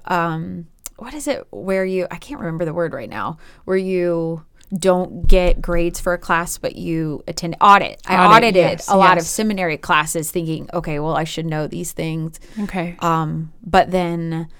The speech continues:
Speaker 1: um, I met Doug, and it was really clear that God had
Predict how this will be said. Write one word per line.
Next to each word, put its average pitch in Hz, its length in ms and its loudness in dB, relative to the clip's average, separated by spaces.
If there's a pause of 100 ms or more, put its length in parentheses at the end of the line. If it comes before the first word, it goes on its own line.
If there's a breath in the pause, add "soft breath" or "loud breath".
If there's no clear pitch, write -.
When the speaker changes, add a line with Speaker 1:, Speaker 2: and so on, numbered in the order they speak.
(400 soft breath)
Speaker 1:
um, 165 400 -2
I 185 100 -2
met 196 260 -2
Doug, 190 540 2 (120)
and 175 420 -2
it - 100 -6
was 190 180 -4
really 175 240 0
clear 185 400 -6
that 165 200 -8
God 160 500 -2 (200)
had 160 580 -6